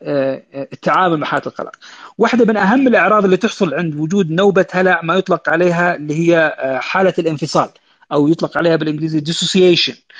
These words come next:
اللي يشعر الإنسان أنه مفصول عن جسده، كأنه في حلم،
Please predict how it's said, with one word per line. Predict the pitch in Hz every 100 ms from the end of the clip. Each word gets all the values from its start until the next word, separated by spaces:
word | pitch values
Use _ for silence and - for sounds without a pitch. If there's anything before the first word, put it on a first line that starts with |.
| - - -
اللي | 151 151 180
يشعر | 196 185
الإنسان | 160 160 185 180
أنه | 170
مفصول | 165 156 - 214
عن | 143 160
جسده، | 165 156 127
كأنه | 123 175 185
في | 175 165
حلم، | - 196 160 131